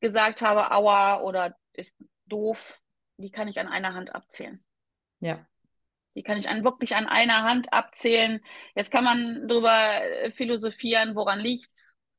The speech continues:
Speaker 1: Sehe ich die Menschen nicht? Gibt's die Menschen nicht? Ähm, ich denke, es ist eine Mischung aus beiden. Es gibt bestimmt Menschen, die,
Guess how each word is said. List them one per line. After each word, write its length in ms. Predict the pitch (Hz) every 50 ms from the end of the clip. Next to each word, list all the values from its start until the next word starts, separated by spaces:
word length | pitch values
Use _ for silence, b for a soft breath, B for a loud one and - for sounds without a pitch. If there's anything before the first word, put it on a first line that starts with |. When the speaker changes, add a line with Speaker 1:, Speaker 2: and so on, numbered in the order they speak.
| _ _ _ _ _ -
Speaker 1:
Sehe 140 | 233 247 254
ich 120 | 240 -
die 80 | - 233
Menschen 420 | 226 220 220 226 - - 220 220
nicht? 240 | 214 214 214 208 -
Gibt's 220 | - 214 _ -
die 100 | - 240
Menschen 400 | 214 214 208 214 202 - 214 208
nicht? 420 | 202 208 208 208 208 - - - - -
Ähm, 400 | 208 208 202 196 196 196 196 -
ich 100 | - 202
denke, 200 | - 208 202 202
es 60 | 196 202
ist 120 | 196 196
eine 120 | 190 196
Mischung 300 | 208 220 - 208 196 190
aus 180 | 185 180 - -
beiden. 340 | 185 180 190 214 226 220 214
Es 180 | 190 - -
gibt 200 | - 196 - _
bestimmt 340 | - 202 - - 262 269 262
Menschen, 400 | 233 233 233 226 - 233 226 220
die, 460 | 208 214 208 208 202 202 202 202 196